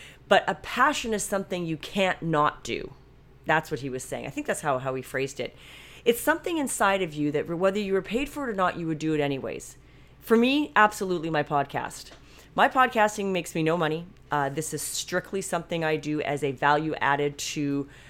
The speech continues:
my coaching and speaking career and in, in my book. The podcast is, is a love of mine, sharing my experience and wisdom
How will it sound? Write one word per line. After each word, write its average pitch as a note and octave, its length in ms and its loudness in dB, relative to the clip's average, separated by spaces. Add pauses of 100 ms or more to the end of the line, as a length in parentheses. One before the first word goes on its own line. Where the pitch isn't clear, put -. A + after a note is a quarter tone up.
(160)
my C3 460 0
coaching E3 560 -2
and C#3 80 -6
speaking D#3+ 560 -4 (180)
career D3+ 540 2
and B2+ 380 -6
in, A#2+ 240 -6
in A#2+ 200 -6
my B2 120 -2
book. D#3 400 4 (800)
The D3 100 -2
podcast A3 580 4
is, - 300 -6
is F#3 120 2
a E3+ 60 4
love D#3 400 4
of C3+ 180 -8
mine, B2 340 -4
sharing A3 500 0
my F#3 160 2
experience F3 920 -4 (320)
and D3 240 0
wisdom D#3 680 0